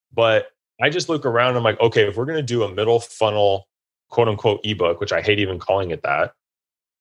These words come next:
I download and look at what other people are doing, and I do the opposite. Like, it has to look and feel different. It's like when you look at content, your eyes,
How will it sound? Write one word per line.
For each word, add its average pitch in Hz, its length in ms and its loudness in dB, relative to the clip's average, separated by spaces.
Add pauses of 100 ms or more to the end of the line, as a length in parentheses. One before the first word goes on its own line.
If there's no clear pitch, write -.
(220)
I 110 60 2
download 127 520 2
and 120 100 0
look 117 160 0
at 113 80 -2
what 104 120 0
other 101 160 2
people 113 240 -2
are 123 80 4
doing, 139 380 0
and 101 100 -2
I 95 220 0 (720)
do 120 140 2
the 110 140 4
opposite. 87 400 -2 (100)
Like, 101 120 2
it - 200 -4
has 120 200 0
to 151 100 0
look 110 440 0 (120)
and 98 180 -4
feel 104 300 -2
different. 87 320 -4
It's 82 100 -10
like 101 140 0
when 107 80 -4
you 101 100 -2
look 120 200 2
at 104 120 -4
content, 92 440 -6
your 92 200 -4
eyes, 98 460 0